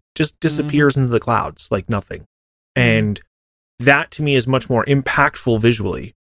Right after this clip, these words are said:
Speaker 1: than it is if you saw a spaceship go all the way up into space and, you know, disappear.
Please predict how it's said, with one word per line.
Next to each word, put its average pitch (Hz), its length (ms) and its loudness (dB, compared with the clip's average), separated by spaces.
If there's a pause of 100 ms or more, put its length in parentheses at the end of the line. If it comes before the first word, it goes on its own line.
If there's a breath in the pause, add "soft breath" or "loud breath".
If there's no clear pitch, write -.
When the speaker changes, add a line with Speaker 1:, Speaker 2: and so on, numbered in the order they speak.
(140)
Speaker 1:
than 117 280 2
it 110 140 -2
is 101 480 0
if 117 240 -2
you 107 140 -2
saw 101 300 2
a 98 40 -4
spaceship 98 520 -4
go 87 340 -2 (300 loud breath)
all 123 340 6
the 110 60 0
way 110 120 2
up 110 140 -2
into 107 220 -6
space 90 560 -6
and, 82 360 -10
you 104 60 -4
know, 87 140 -4
disappear. 95 880 -4